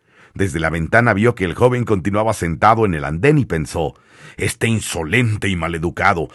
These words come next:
¿qué será de nuestro mundo a cargo de esta nueva generación?". De pronto sintió mucha sed por el disgusto. Abrió su bolso para sacar la botella de agua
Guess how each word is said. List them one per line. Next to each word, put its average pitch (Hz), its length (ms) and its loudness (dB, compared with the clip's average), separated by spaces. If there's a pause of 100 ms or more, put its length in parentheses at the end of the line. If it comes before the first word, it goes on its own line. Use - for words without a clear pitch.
(180)
¿qué 151 120 0
será 160 220 6
de 151 100 -2
nuestro 117 380 -2
mundo 143 300 2
a - 80 -2
cargo 139 300 2
de 151 100 4
esta 139 200 4
nueva 127 400 4
generación?". 104 840 -2 (800)
De 80 160 -6
pronto 104 340 0
sintió 85 380 -2
mucha 95 240 -4
sed 82 240 -6
por 76 160 -6
el 67 100 -10
disgusto. 71 600 -8 (420)
Abrió 107 340 2
su 107 160 -2
bolso 110 360 0
para 98 160 -2
sacar 85 360 -2
la 92 60 2
botella 80 460 -2
de 55 120 -8
agua 73 360 0